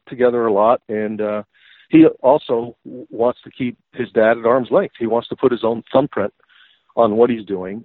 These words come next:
and it's, you know, it's a little bit of a, of a tightrope, um, because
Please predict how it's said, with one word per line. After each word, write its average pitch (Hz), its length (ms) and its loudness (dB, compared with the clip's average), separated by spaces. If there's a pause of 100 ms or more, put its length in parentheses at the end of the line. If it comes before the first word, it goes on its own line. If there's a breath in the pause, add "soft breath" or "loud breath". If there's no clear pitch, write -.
and 104 640 -2
it's, 127 180 2 (220)
you 220 80 0
know, 185 160 2
it's 180 100 -6
a 190 40 -4
little 208 200 2
bit 185 140 4
of 147 120 2
a, 131 160 0 (800 soft breath)
of 123 140 4
a 113 60 4
tightrope, 120 560 -2 (460)
um, 107 340 -2
because 110 480 0